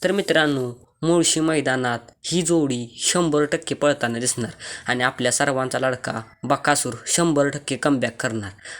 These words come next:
आणि मित्रांनो, अशा नवनवीन अपडेट पाहण्यासाठी व्हिडिओला लाईक करा,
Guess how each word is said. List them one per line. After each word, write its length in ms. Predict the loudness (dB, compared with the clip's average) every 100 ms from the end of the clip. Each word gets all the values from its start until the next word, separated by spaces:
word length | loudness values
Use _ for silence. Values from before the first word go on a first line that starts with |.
| -4
आणि 160 | 0 0
मित्रांनो, 600 | 0 2 2 2 -4 -6 -12 _ -2
अशा 540 | 0 2 2 2 0 -6 -18 _ -4
नवनवीन 560 | 2 2 2 2 0 0
अपडेट 300 | 0 -2 0
पाहण्यासाठी 760 | -2 -2 -2 -4 -6 -12 -12 -16 -14 -2
व्हिडिओला 600 | 2 4 4 4 0 -4 -6 -16 _ 0
लाईक 400 | 4 4 4 0 -2
करा, 380 | 0 0 -2